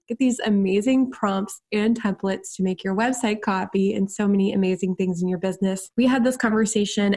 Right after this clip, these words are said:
as we are kind of going through everything with the coronavirus, and we wanted to talk about some things that we thought were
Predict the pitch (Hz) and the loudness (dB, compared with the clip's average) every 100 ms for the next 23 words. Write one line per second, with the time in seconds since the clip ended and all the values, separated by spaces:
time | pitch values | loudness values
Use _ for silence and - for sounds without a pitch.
0 | - 190 190 185 190 190 - 190 190 - | 0 -2 -2 -2 0 0 0 -4 -4 -2
1 | 196 190 202 202 226 240 233 - 208 226 | -4 -2 0 0 0 0 0 0 0 -2
2 | 226 214 214 214 - 202 208 196 190 196 | -2 -2 -4 -8 -6 -2 -2 0 -2 -2
3 | 196 - 202 202 202 247 302 294 233 233 | -2 -2 -2 0 0 0 -2 -4 -6 -2
4 | 208 202 - 196 196 196 196 208 202 196 | -2 -2 -2 -2 0 -2 -2 0 -2 0
5 | 196 185 196 190 185 | -2 -2 -2 -2 -2